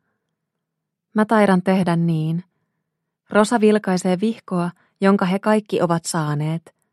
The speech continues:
Mia on kirjoittanut siihen kaikki vuorosanat ja pitkän rooliluettelon. Klaara ottaa myös vihkonsa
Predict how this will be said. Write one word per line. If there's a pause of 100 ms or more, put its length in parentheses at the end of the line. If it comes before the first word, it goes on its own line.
(760)
Mia
on
kirjoittanut
siihen
kaikki
vuorosanat (800)
ja
pitkän
rooliluettelon. (1000)
Klaara
ottaa
myös
vihkonsa